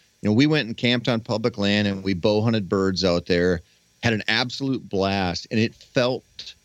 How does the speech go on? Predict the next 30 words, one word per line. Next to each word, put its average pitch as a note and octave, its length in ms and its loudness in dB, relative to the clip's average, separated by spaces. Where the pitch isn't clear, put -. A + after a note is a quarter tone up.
it C3 120 2
was D#3 120 0
like D#3 140 0
a A2+ 60 -2
tangible B2 760 0
weight G2+ 320 2
was F#2+ 160 -4
off F2 160 0
your F2 80 -6
shoulders, E2+ 320 -2
just G2+ 320 -2
doing C3 440 6
something A2+ 360 0
like G2 240 0
that, F#2 260 0
not G#2+ 240 -2
thinking B2 200 -6
about A#2+ 180 -4
this A#2 140 -6
covid G#2+ 460 -2
B A2 200 2
S G2+ 380 2
and A2 100 -4
just F#2+ 220 -4
being C3 260 2
out B2 180 0
in G#2+ 140 0
your G2+ 180 0
element. G#2 520 0
And F#2+ 260 2